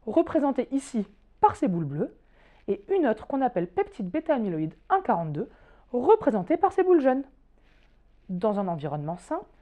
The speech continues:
on a une quantité donnée de ces deux peptides, en fonction de chaque personne. En présence de la maladie d'Alzheimer, le peptide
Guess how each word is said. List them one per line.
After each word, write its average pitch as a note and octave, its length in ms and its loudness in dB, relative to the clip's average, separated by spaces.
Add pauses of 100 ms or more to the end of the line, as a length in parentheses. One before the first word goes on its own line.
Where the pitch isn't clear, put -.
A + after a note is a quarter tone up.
(320)
on G#3+ 180 -2
a C#4 160 -2 (600)
une G4 160 2
quantité A#3+ 400 -4
donnée C4 320 0
de A#3 160 -2
ces A#3+ 140 -2
deux B3 100 -2
peptides, - 380 -6 (500)
en G3+ 80 0
fonction A#3 280 -8
de B3+ 80 -4
chaque - 240 -8
personne. - 320 -12 (880)
En E3 80 -4
présence C4+ 400 0
de G#3+ 60 2
la D#3 120 -2
maladie B3+ 300 0
d'Alzheimer, D3+ 440 -4 (520)
le G3+ 140 2
peptide A#3+ 480 2